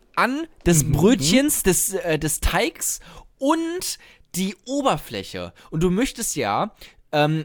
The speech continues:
Speaker 1: möglichst viel Oberfläche in Relation zu möglichst wenig, ähm, Teig haben. Beziehungsweise dort, es, es muss einfach gut abgestimmt sein.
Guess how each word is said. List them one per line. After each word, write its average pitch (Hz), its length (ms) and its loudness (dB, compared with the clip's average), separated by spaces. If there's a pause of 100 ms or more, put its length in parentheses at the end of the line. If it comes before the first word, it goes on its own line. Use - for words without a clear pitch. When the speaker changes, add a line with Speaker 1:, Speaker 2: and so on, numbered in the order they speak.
Speaker 1:
möglichst 226 760 -2 (120)
viel 262 400 -6
Oberfläche 196 640 -4
in 151 200 -4
Relation 190 640 0
zu - 180 -2
möglichst 170 680 0
wenig, 226 440 -4 (500)
ähm, 170 500 0
Teig - 480 -2
haben. 92 420 -4 (180)
Beziehungsweise 175 640 2 (280)
dort, 160 380 2 (360)
es, 165 220 -2
es 175 140 -2
muss 202 120 -2
einfach 170 240 -4
gut - 180 -6
abgestimmt - 540 -6
sein. 85 340 -8